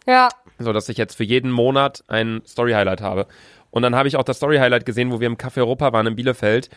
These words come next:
Speaker 2: wo ich dich gefilmt hab. Ich war besoffen, du warst noch besoffener. Und ich so, "Ey, Sandra, wa-, also wollen wir einen Podcast machen?" So, "Ich weiß nicht." Dann hab ich so gesagt, "Stimmt mal ab." Und dann waren ein bisschen mehr Leute für Ja als für Nein. Und dann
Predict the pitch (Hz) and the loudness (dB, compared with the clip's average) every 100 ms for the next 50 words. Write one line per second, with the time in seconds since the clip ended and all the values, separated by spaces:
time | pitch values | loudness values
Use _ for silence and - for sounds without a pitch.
0 | - _ - 113 135 - 135 135 - 151 | -20 _ -6 0 0 -2 -6 -4 0 0
1 | 165 156 143 - 147 139 143 147 151 139 | 0 -4 -4 -6 -4 -2 -2 -2 -6 -4
2 | 139 139 131 - _ _ _ - 120 135 | 2 2 0 -14 _ _ _ -10 0 0
3 | 160 - 139 156 156 151 180 _ _ _ | 0 -4 -2 0 0 -4 -4 _ _ _
4 | - 127 - 151 - 190 214 208 233 233 | -8 -4 -2 -2 2 2 2 2 0 2
5 | 214 175 - _ _ - 165 175 170 208 | 4 4 0 _ _ -8 -2 0 2 2
6 | 214 170 214 - 226 240 - 226 240 226 | 2 0 -2 0 2 2 0 0 0 -2
7 | 254 285 _ _ _ _ 147 123 135 131 | -8 -10 _ _ _ _ -16 -8 -8 -8
8 | - 143 110 160 185 - 156 127 - _ | -14 -12 2 4 4 2 -4 -4 -8 _
9 | _ - 131 135 143 143 143 127 - 180 | _ -10 -6 -4 -4 -4 -4 -2 -4 -2
10 | 156 143 143 _ - 123 131 131 147 - | 2 4 2 _ -6 -2 -2 -2 -6 -6
11 | 139 143 143 139 139 - 120 131 131 - | -2 0 2 0 -4 -4 2 4 2 0
12 | 123 120 123 143 127 113 117 | -4 0 0 -2 -4 -4 -4